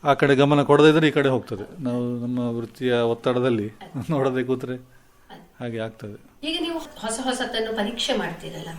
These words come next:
Speaker 2: ಆಗ ಎಷ್ಟು ಬಳ್ಳಿಗಳನ್ನು ಪರೀಕ್ಷೆಗೆ ಇದು ಮಾಡ್ತೀರಿ? ಅಂದ್ರೆ ಈಗ ಚಂದ್ರ ತಳಿ ಅಂತ ಹೇಳಿದ್ರಿ,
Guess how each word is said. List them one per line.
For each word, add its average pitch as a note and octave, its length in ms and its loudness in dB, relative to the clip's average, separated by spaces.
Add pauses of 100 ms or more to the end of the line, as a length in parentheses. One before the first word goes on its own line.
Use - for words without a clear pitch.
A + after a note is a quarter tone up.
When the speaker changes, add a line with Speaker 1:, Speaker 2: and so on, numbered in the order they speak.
(200)
Speaker 2:
ಆಗ G#3 140 -4
ಎಷ್ಟು G#3+ 380 -2 (680)
ಬಳ್ಳಿಗಳನ್ನು F#3+ 840 -2 (540)
ಪರೀಕ್ಷೆಗೆ F#3 600 -4
ಇದು F3 180 -8
ಮಾಡ್ತೀರಿ? - 500 -16 (240)
ಅಂದ್ರೆ G#3+ 160 -4
ಈಗ G#3+ 80 0 (320)
ಚಂದ್ರ A3 340 -4 (580)
ತಳಿ F#3+ 280 -4
ಅಂತ E3 180 -10
ಹೇಳಿದ್ರಿ, - 460 -8